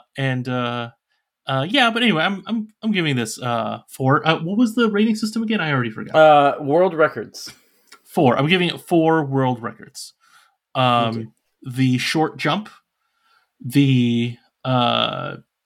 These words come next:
Speaker 1: slowest hundred meter dash, the tallest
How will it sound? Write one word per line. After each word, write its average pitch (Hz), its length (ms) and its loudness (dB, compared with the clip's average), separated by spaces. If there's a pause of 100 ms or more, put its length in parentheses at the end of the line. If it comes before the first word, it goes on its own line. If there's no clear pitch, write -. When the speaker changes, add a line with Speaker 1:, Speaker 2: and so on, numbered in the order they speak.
(140)
Speaker 1:
slowest 139 1120 0 (1000)
hundred 139 420 0
meter 131 220 4
dash, 117 580 -2 (800)
the 123 800 2 (100)
tallest - 960 0